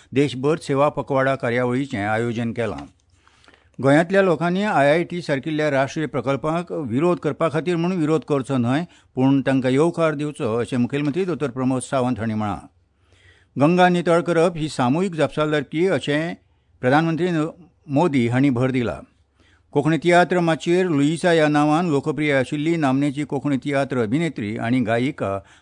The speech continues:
लुइसिना फेर्नांडीस ह्यो आयज संवसाराक अंतरल्यो. आतां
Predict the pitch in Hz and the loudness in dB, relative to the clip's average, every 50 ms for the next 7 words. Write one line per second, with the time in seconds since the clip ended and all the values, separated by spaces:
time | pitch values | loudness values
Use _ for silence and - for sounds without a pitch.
0 | - 123 120 131 151 165 - - 170 165 170 175 143 143 135 127 131 135 135 127 | -4 0 2 4 2 2 0 -2 -2 -2 -2 -2 -2 -2 -2 0 0 0 0 0
1 | 131 165 185 175 - _ - - 127 131 135 156 - 143 127 117 117 120 113 - | 0 0 -2 -4 -8 _ -6 -2 0 0 0 0 -2 -2 0 0 0 -2 -4 -6
2 | - 120 110 - - 120 110 104 110 101 - - 123 113 98 113 113 104 101 92 | -6 -6 -4 -2 -2 -2 -2 -2 -2 -4 -8 -10 -10 -8 -6 -6 -6 -6 -6 -8
3 | 80 73 73 - _ - _ _ _ _ _ _ _ _ - - 120 120 120 - | -10 -12 -14 -18 _ -20 _ _ _ _ _ _ _ _ -6 -4 -2 -2 -2 -2
4 | 120 143 | -4 -4